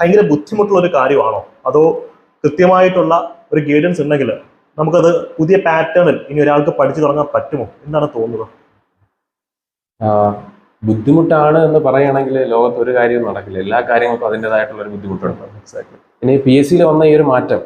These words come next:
Speaker 2: അപ്പോ ഈ രണ്ടായിരത്തി ഇരുപതിന് ശേഷം വന്ന ഈ ഒരു മാറ്റം
Speaker 1: ഉം.
Speaker 2: ഇതിനു മുന്നേ സംഭവിച്ചിട്ടുണ്ട്.
Speaker 1: ഉം.
Speaker 2: ഇപ്പൊ നമ്മള് കഴിഞ്ഞ രണ്ടായിരത്തി പത്തൊമ്പതിലെ യൂണിവേഴ്സിറ്റി അസിസ്റ്റന്റ് പരീക്ഷ നോക്കുകയാണെങ്കിൽ അവിടെയും ഒരു വളരെ വലിയ മാറ്റമാണ് സംഭവിച്ചത്.
Speaker 1: അതെ, കെ എസിന്റെ പ്രിലിംസിലും വളരെ വലിയൊരു മാറ്റമാണ്.
Speaker 2: അതെ, ആ കെ എസ് വന്നതിന് ശേഷവും ഇപ്പോ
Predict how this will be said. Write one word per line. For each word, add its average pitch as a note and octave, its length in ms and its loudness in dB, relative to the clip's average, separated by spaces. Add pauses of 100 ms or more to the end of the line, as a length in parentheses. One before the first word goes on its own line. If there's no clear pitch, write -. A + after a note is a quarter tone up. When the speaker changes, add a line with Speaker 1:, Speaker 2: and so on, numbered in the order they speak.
(160)
Speaker 2:
അപ്പോ D#3 300 -4
ഈ C#3+ 120 -2
രണ്ടായിരത്തി C#3+ 420 2
ഇരുപതിന് D#3 300 2
ശേഷം D3 420 -2
വന്ന D3 180 -4
ഈ D3+ 120 -2
ഒരു D3+ 80 0
മാറ്റം C#3 320 0
Speaker 1:
ഉം. - 420 -18
Speaker 2:
ഇതിനു C#3+ 180 2
മുന്നേ E3 280 4
സംഭവിച്ചിട്ടുണ്ട്. D3 640 0
Speaker 1:
ഉം. - 260 -18
Speaker 2:
ഇപ്പൊ B2+ 320 -10
നമ്മള് C#3 320 2
കഴിഞ്ഞ C#3 280 2
രണ്ടായിരത്തി C3+ 380 0
പത്തൊമ്പതിലെ C3+ 600 -2
യൂണിവേഴ്സിറ്റി C3+ 400 -6
അസിസ്റ്റന്റ് C3+ 420 -10
പരീക്ഷ C3 280 -2
നോക്കുകയാണെങ്കിൽ C3 420 -2
അവിടെയും C#3 360 2
ഒരു C#3 100 4
വളരെ C3 280 2
വലിയ C3+ 180 2
മാറ്റമാണ് B2 360 -2
സംഭവിച്ചത്. A2 400 -10
Speaker 1:
അതെ, C#3+ 100 2 (140)
കെ D3 40 4
എസിന്റെ F3 460 2
പ്രിലിംസിലും E3+ 680 0
വളരെ D3 200 2
വലിയൊരു C#3+ 240 2
മാറ്റമാണ്. A#2 360 -2
Speaker 2:
അതെ, G#2+ 220 -2 (180)
ആ B2+ 120 2 (100)
കെ C#3 40 2
എസ് D3 280 2
വന്നതിന് D3 320 2
ശേഷവും D3+ 580 0 (100)
ഇപ്പോ C#3+ 340 -4